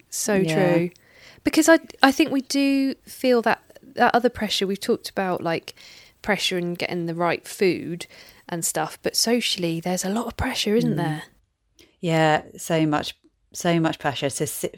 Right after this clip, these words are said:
Speaker 2: to fit everybody in, to see everybody, to be all things to all people, and also to be, um, happy and jolly all the time, which, like we've just said, is not the case for everybody. But I think,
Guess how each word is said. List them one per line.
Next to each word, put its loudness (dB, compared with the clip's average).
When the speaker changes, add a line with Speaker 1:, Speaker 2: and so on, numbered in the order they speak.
Speaker 2:
to -4
fit 0
everybody 0
in, 6
to -12
see 2
everybody, 0
to -6
be 4
all 0
things 0
to -4
all 0
people, -4
and 0
also 4
to -2
be, 2
um, 0
happy 2
and 2
jolly 4
all -2
the -4
time, -4
which, -4
like -4
we've -6
just -10
said, -2
is -4
not -6
the -12
case -6
for -6
everybody. -4
But -6
I -10
think, -6